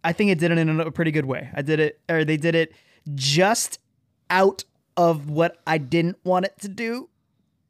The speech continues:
'cause it didn't technically do exactly what I said.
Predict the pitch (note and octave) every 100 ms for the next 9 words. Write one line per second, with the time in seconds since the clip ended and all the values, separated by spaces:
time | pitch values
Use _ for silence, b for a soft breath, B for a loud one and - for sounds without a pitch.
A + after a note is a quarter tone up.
0 | _ _ _ - F#3 F3+ D3 - F3+ F3+
1 | D3+ G3+ G3+ F#3 - - F#3+ A3+ - A#3
2 | A3 A3 G#3+ G#3+ F3+ G#3+ G#3+ F#3+ G#3+ G#3
3 | G#3 G#3 G3 G#3+ G#3 G#3